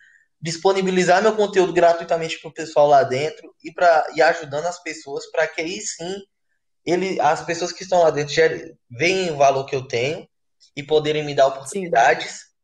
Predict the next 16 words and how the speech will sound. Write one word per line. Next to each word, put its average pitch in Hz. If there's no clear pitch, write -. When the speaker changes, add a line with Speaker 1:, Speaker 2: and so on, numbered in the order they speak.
Speaker 1:
e 185
gerar 190
conexão, 220
fazer 190
amizade 180
lá 185
dentro. 143
Agora, 185
em 196
relação 180
a 170
pessoas 170
da 151
minha 165
idade, 131
assim, 156